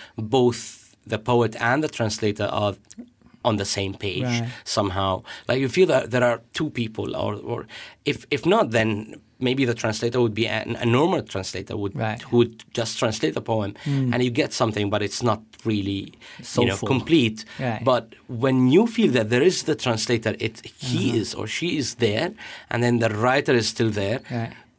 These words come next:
Speaker 1: I think this is the beauty of translation.
Speaker 2: Right. And this sort of, like, added value, is it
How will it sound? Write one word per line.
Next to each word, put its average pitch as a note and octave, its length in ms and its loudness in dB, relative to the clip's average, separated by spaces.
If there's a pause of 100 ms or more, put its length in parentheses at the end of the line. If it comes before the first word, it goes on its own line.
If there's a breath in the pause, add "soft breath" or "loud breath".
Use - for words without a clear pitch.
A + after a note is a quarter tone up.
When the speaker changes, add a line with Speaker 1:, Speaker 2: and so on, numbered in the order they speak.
(340)
Speaker 1:
I C#3 80 -6
think G#3 220 2
this D3 160 -2
is B2 160 -4
the G#2+ 100 -2
beauty G#2+ 340 -2
of - 140 -8
translation. - 580 -6
Speaker 2:
Right. A#2 200 -8 (280 loud breath)
And F3 200 4
this A#3+ 200 2
sort G#3 220 0
of, C#3 160 -2
like, B2 160 -2
added C3 300 0
value, A2+ 640 2 (460 soft breath)
is D3+ 240 2
it F#3+ 180 4